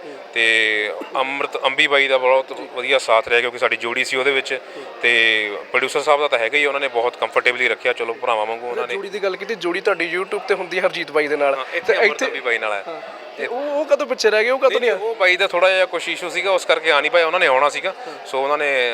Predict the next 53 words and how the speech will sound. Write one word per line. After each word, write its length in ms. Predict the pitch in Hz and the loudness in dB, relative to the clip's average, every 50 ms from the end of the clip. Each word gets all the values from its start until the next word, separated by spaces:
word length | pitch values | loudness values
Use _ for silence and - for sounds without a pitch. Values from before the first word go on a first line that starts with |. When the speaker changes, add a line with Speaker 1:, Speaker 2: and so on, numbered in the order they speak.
| 113 110 | -2 -6
Speaker 1:
ਸਵੇਰੇ 300 | 107 - - 120 120 131 | -8 -4 -2 0 0 2
ਹੀ 60 | 139 | 0
ਕੀ 100 | 135 131 | -2 -2
ਨਾ 260 | 127 123 120 117 113 113 | -4 -2 0 0 0 0
ਮਾਫੀ 260 | 113 110 107 - 127 | 0 -2 -2 -2 -6
ਮੰਗੀ 240 | 120 120 117 120 127 | -8 -8 -6 -6 -4
ਵੀ 140 | 131 131 | -4 -2
ਆ 100 | 120 117 | -2 -2
ਮੈਂ 180 | 117 117 117 113 | -2 -2 -2 -2
ਅੱਜ 120 | 110 - | -2 0
ਆ 80 | 113 110 | -2 -2
ਨਹੀਂ 100 | 113 117 | -2 -2
ਪਾਊਂਗਾ, 180 | 127 123 139 156 | -4 -4 -4 -2
ਪਰ 220 | 156 156 143 139 | -2 -2 -2 -2
ਨਾਲ 300 | 131 127 123 120 120 123 | 0 2 4 4 4 4
ਹੁਣ 300 | 123 127 123 127 117 123 | 2 -2 -4 -4 -4 -6
ਅੱਗੇ 220 | 123 - 127 131 | -6 -4 -2 -2
ਦੀਆਂ 200 | 127 127 123 123 | -2 -2 -2 -2
Speaker 2:
ਮੈਂ 80 | 123 123 | -2 0
Speaker 1:
ਪ੍ਰਮੋਸ਼ਨ 300 | 120 120 117 113 117 - | -2 -2 -4 -4 -4 -4
Speaker 2:
ਥੋੜ੍ਹਾ 180 | 196 208 214 208 | -4 -2 -2 0
ਜਿਹਾ 100 | 208 202 | 0 0
ਹੁਣ, 100 | 202 208 | -2 -2
ਅਹ, 240 | - 160 185 175 | -2 -2 -2 0
ਬਸ 180 | 165 165 180 - | 0 -2 0 0
ਇੱਕ 120 | 196 170 | 0 0
ਦੋ 120 | 175 185 190 | 0 -2 -4
ਸਵਾਲ 240 | - 185 170 165 165 | -2 0 0 0 0
ਹੋਰ 140 | 170 165 | -2 -2
ਕਰ 120 | 156 180 165 | -2 0 0
ਰਿਹਾ, 80 | 175 | 0
Speaker 1:
ਹਾਂਜੀ, 60 | 180 175 | 0 0
Speaker 2:
ਕਿਉਂਕਿ 140 | 190 175 | -2 -4
Speaker 1:
ਹਾਂਜੀ। 80 | - 196 | -2 -2
Speaker 2:
ਤੁਹਾਡਾ 180 | 202 180 - 151 | 0 0 0 -2
ਵੀ 80 | 160 | -4
ਸਮਾਂ 240 | 160 180 156 156 156 | -6 -6 -4 -4 -4
ਹੋ 160 | 156 151 143 | -4 -4 -2
ਰਿਹਾ। 80 | 139 147 | 0 0
Speaker 1:
ਹਾਂਜੀ, 120 | 185 151 | 0 0
ਹਾਂਜੀ 140 | 139 127 131 | -2 -4 -6
ਬਾਈ। 340 | 131 123 123 - - - - | -8 -10 -10 -12 -14 -6 -2
Speaker 2:
ਬਾਈ 180 | - 175 185 208 | 0 0 2 2
ਹੁਣਾਂ 200 | 208 233 240 220 | 2 2 2 2
ਬਾਰੇ 180 | 185 180 180 | 0 -2 -2
ਸਵਾਲ 280 | 170 - 160 156 151 151 | -4 -2 -2 0 0 0
ਕਰਨਾ, 200 | 147 165 156 170 | -2 -4 -4 -4
ਹਰਜੀਤ 300 | 170 180 165 175 160 151 | -4 -6 -8 -8 -10 -4
ਬਾਈ, 140 | 156 180 202 | -4 0 0
ਇਹ 100 | 208 202 | 0 0
ਤੁਸੀਂ 260 | 208 208 - 214 208 | -2 -4 -8 -10 -12
ਫਰੈਂਡ 400 | 180 - 175 160 165 170 185 190 | -4 0 2 2 2 2 0 -2
ਹੋ 240 | 190 196 190 208 | -2 -2 -2 -4